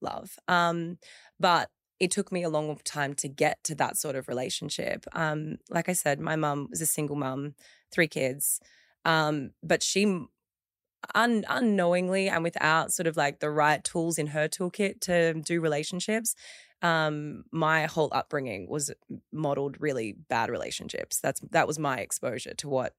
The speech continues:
love was. Love was the way you felt about someone. It was chemistry. It was toxic. It was, um, really volatile. And that permeated all of my previous relationships.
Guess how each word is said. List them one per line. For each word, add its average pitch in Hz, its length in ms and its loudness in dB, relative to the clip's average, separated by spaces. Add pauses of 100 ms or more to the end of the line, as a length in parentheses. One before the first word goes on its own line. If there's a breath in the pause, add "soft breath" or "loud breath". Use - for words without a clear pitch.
(160)
love 135 240 0
was. 131 320 -2
Love 151 220 4
was 135 360 0 (380 loud breath)
the 160 80 2
way 147 100 4
you 147 160 -2
felt 160 320 4
about 147 220 2
someone. 131 280 -2
It - 100 -8
was 143 120 -4
chemistry. 156 720 0
It - 140 -4
was 151 120 -4
toxic. - 800 0
It - 140 0
was, 135 340 0
um, 139 420 -2 (460 soft breath)
really 180 480 6
volatile. 127 800 0 (400)
And 165 300 2
that 156 280 4
permeated 147 500 -2 (140)
all 151 240 4
of 147 120 -2
my 143 160 -2
previous - 500 -2
relationships. - 800 -2